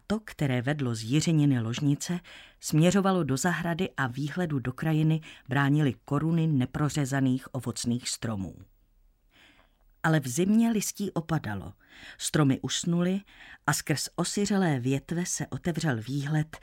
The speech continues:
na roztroušené střechy domů v údolí, opuštěná pole a louky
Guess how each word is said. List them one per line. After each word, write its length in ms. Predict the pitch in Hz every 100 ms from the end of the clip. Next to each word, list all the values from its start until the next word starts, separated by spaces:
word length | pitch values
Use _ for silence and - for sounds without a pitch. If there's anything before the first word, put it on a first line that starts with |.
| - - - -
na 160 | 123
roztroušené 1000 | 156 180 - - 165 156 - 175 156 139 113
střechy 460 | - - 156 -
domů 320 | 135 147 107
v 100 | 98 -
údolí, 580 | 120 131 135 135 139 156 - - - - -
opuštěná 680 | 156 160 - 170 147 127 -
pole 300 | 139 147 170 -
a 100 | -
louky 560 | 110 120 139 - -